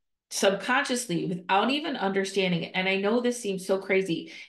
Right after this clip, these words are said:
And you say to yourself, "Marianne, if I w-, ever won the lottery, I'd be so responsible." Yes. Uh, yes, we're gonna, we're gonna, yes. And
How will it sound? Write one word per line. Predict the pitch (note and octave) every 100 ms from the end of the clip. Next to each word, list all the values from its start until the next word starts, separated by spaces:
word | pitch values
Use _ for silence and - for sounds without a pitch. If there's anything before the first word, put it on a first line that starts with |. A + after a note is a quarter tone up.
| -
And | G3+
you | G3+
say | G3 G#3+
to | G3
yourself, | F#3+ F#3+ E3+ F3+
"Marianne, | G3 G#3 G3 F#3+
if | G#3+
I | A3+
w-, | A#3 A3+
ever | G3+ F3
won | F3
the | F3
lottery, | F3+ F3 E3
I'd | G3 G#3
be | G#3
so | - E3
responsible." | E3+ - G#3 - - - - _ _ _ _ _ _ -
Yes. | G3+ G#3 F3+ F3 -
Uh, | F#3 - - _ -
yes, | F3+ G3 - - G3
we're | F#3
gonna, | G3 G3+ -
we're | F3 F#3+
gonna, | F#3
yes. | G3 G3 G#3+ G3 - -
And | F#3+ F3+ D#3 E3